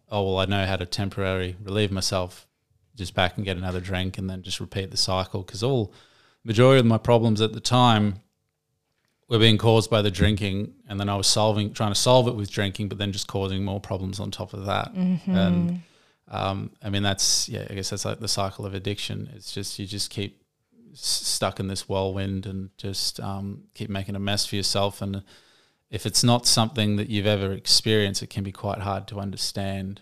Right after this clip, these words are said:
Speaker 2: Mm.
Speaker 1: Um,
Speaker 2: Or to see a way out from.
Speaker 1: Yeah, yeah.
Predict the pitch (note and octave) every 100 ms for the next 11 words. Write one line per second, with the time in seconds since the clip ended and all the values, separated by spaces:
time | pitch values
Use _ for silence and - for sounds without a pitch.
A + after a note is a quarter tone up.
0 | A#3 G3+ F#3+ F#3 F3+ F#2+ - _ - -
1 | - G3+ G3 - G3+ F3 D#3 D3+ F#3+ -
2 | - B2 B2+ B2 A2 G#2+ A2 F#2+